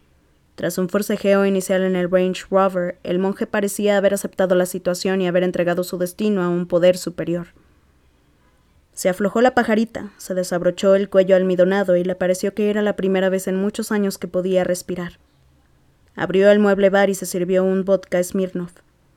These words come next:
Se lo bebió de un trago y sin pausa se sirvió otro. "Pronto seré un hombre ocioso".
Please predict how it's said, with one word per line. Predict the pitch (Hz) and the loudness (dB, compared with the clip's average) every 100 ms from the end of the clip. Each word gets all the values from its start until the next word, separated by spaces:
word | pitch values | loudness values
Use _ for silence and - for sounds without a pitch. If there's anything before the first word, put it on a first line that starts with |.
| _ _ | _ _
Se | - 180 | -6 0
lo | 175 | 2
bebió | 185 208 220 | 4 4 4
de | 233 | 2
un | 233 | 2
trago | 220 214 190 | 2 2 2
y | 185 | 0
sin | - 180 | 0 -4
pausa | 175 208 226 226 | 0 -2 -2 -6
se | 202 | -6
sirvió | - 175 180 175 175 | -4 -2 0 2 2
otro. | 170 175 175 _ _ _ _ _ - - _ _ | -2 -8 -14 _ _ _ _ _ -20 -20 _ _
"Pronto | - 196 208 214 | 0 2 2 -2
seré | 220 202 185 | -4 0 0
un | 185 190 | 2 0
hombre | 185 190 180 | 0 0 0
ocioso". | 180 - 180 - 180 | -2 -4 -6 -6 -14